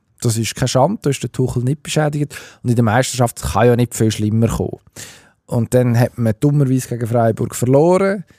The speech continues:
hat jetzt nicht wirklich überzeugt in den anderen Match, hat, äh, es geschafft, dass sich der Sadio Mané und der Leroy Sané, ja nicht gegenseitig, der Mané ist auf den Sané los, so rum ist es in der Garderobe. Man hat sich dort noch,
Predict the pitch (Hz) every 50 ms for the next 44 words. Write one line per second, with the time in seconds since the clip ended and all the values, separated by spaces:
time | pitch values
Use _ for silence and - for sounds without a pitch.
0 | _ _ _ - 113 113 - 117 - - - 143 160 160 180 156 165 160 - -
1 | - 151 - 143 - - 147 147 151 - - - - - - 139 156 143 139 131
2 | 139 147 143 147 143 139 139 131 127 131 - - - - - _ - _ _ _
3 | _ _ - 120 120 120 113 - _ _ - - - - - - 139 117 113 107
4 | 107 104 104 98 95 95 85 78 - - - - - - - - - 123 120 123
5 | - - 123 113 - - 120 - - 113 110 - 120 117 120 117 123 120 110 113
6 | 110 110 113 120 127 127 131 127 - - - 113 - - 120 113 107 110 127 135
7 | 131 123 120 110 113 117 - 117 113 113 120 120 120 120 120 120 117 113 - _
8 | _ _ _ _ _ _ _ _ _ - 135 113 113 120 139 - - 147 135 127
9 | 139 131 - 113 - - - 107 - _ - - 104 95 - - - - _ _
10 | _ _ - - 113 117 113 117 120 123 123 107 117 113 107 117 110 104 - -
11 | - - - 123 123 127 131 131 131 131 131 127 123 113 101 95 98 95 - -
12 | - 101 107 107 113 113 107 107 117 120 - - - - - - - - - -
13 | - - - 120 120 131 127 120 117 123 120 - 117 123 120 135 135 104 98 95
14 | 101 104 - - - - 107 - - 110 101